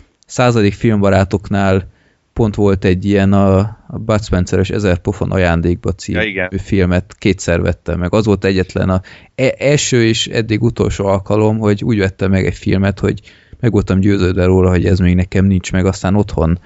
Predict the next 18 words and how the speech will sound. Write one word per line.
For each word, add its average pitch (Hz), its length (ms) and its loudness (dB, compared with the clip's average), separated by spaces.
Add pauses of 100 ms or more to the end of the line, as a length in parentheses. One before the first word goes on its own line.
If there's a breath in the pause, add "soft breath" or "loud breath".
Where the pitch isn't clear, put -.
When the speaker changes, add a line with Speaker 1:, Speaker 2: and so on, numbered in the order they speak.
(320 loud breath)
Speaker 1:
teljesen 92 360 2
ledöbbentem. 92 840 0 (400 soft breath)
Mondjuk 107 220 -2
mentségemre 101 640 0
más 104 240 -2
kiadás 90 580 0
volt, 107 300 0
tehát, 92 440 -2
ö, - 280 -2 (140)
egyszer 92 380 -6
a, 90 220 0 (440 soft breath)
az 82 120 -6
R 92 140 0
T - 120 -12
L-es, 95 640 0
utána 87 680 0
a, 87 340 2
a, 95 120 0